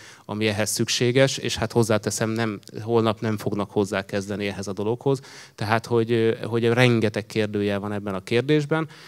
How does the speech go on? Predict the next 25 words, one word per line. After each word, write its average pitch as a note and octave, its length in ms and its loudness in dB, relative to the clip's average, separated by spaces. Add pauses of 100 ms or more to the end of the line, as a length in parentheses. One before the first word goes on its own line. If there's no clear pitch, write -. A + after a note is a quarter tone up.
(180)
de C#3 80 -6
továbbra B2 360 4
is A#2+ 100 0
csak B2 160 -4
azt A#2+ 160 -2
tudom A2+ 200 -2
mondani, C#3 340 0
hogy A#2+ 240 -4
vannak B2+ 400 4
olyan A2 160 -2
lépések, G#2+ 520 -6
amit G#2 240 -12
ma G2+ 140 -8
is A2 160 -8
meg D#3+ 140 -6
lehet E3 260 -2
tenni, E3 440 -4
ezeket A2 360 -8
tegyük G#2+ 380 -2
meg, C#3+ 220 -4 (140)
kezdjünk A2 400 -2
el G2 100 -2
tapasztalatot D3 680 -2
gyűjteni, D3 500 0 (300)
ö, A2 260 0